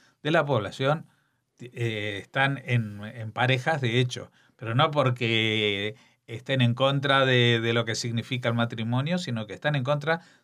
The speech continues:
de lo que significa el matrimonio religioso. Y por primera vez, porque esto es, parecía algo, eh,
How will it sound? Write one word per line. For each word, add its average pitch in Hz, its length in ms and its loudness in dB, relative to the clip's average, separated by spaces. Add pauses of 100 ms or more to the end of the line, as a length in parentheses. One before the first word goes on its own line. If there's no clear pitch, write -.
de 117 80 -12
lo 110 120 -6
que - 100 -12
significa 120 580 -4
el 131 120 4
matrimonio 117 840 0
religioso. 104 880 -4 (680)
Y 165 160 2
por 185 320 2
primera 175 500 6
vez, 202 160 4
porque 127 300 0
esto 147 280 4
es, 151 120 4
parecía 131 680 4
algo, 143 540 4
eh, 113 500 2